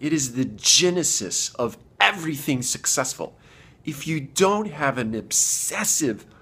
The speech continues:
focus on training, if training is not driving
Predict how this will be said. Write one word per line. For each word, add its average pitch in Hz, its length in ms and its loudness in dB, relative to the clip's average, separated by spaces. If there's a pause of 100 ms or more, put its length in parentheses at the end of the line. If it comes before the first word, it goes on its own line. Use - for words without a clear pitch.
(100)
focus - 680 -2
on 113 220 -4
training, 139 480 -4
if - 160 -12
training 208 460 -2
is 123 140 -2
not 143 300 0 (380)
driving 131 880 2